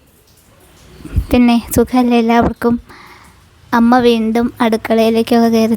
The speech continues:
തുടങ്ങി. ഇപ്പോൾ കുക്കിങ്ങൊക്കെ അമ്മ തന്നെയാണ് ചെയ്യാറ്. ഞാൻ ചില്ലറ ചില സഹായങ്ങൾ ചെയ്യുമെന്നല്ലാണ്ട് ബാക്കിയൊക്കെ അമ്മ തന്നെ ചെയ്യാൻ തുടങ്ങി. അമ്മയ്ക്ക് വേദന, ആ, മാറിയിട്ടൊന്നുമില്ല, എന്നാലും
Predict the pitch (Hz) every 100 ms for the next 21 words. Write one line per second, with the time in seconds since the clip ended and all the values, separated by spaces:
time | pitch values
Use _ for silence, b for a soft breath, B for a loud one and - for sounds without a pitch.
0 | - 233 220 220 240 254 - B B B
1 | B B B - - 226 269 208 214 240
2 | 233 226 240 226 202 214 220 220 220 214
3 | 226 190 214 214 233 269 - b b b
4 | b b b b - 240 220 220 233 -
5 | 247 240 254 277 277 285 277 262 262 262
6 | 247 269 247 302 - B B B B -
7 | 262 254 269 262 262 254 254 254 262 262
8 | 349 - 247 233 - 240 247 226 220 233
9 | 226 226 269 B B B B - 233 220
10 | 226 226 220 214 208 233 320 - 233 220
11 | 220 240 202 202 202 269 - B B B
12 | B B - _ 240 226 226 214 208 214
13 | 240 302 302 302 277 247 233 269 247 226
14 | 226 226 233 254